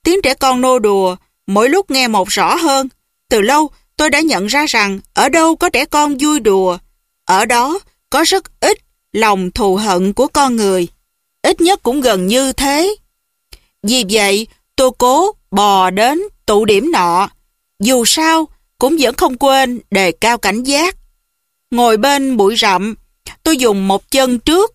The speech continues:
cẩn thận rẽ cành cây ra và nhìn thấy hai chiếc xe hơi. Cửa sau của một chiếc xe mở rộng. Từ đó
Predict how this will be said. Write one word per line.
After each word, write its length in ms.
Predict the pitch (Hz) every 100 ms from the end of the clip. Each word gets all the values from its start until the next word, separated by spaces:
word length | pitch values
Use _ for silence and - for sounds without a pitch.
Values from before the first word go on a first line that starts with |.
| _
cẩn 260 | 214 202 302 381
thận 280 | 220 190
rẽ 300 | 202 208 185 -
cành 280 | 233 202 165
cây 360 | - 233 247 226
ra 320 | 233 226 220 - _ _ _ _
và 440 | 196 233 226 220 220
nhìn 300 | 214 233 208
thấy 220 | 285 370
hai 200 | 339 247
chiếc 240 | 285 370
xe 180 | - 247
hơi. 360 | 240 247 233 214 _ _ _ _ _ _ _ _
Cửa 220 | 214 247 359
sau 400 | - 269 240 240
của 140 | 254
một 260 | 277 220 -
chiếc 220 | 349 -
xe 260 | 294 247
mở 200 | 226 269
rộng. 420 | 294 214 170 185 185 _ _ _ _
Từ 120 | - 196
đó 320 | 208 269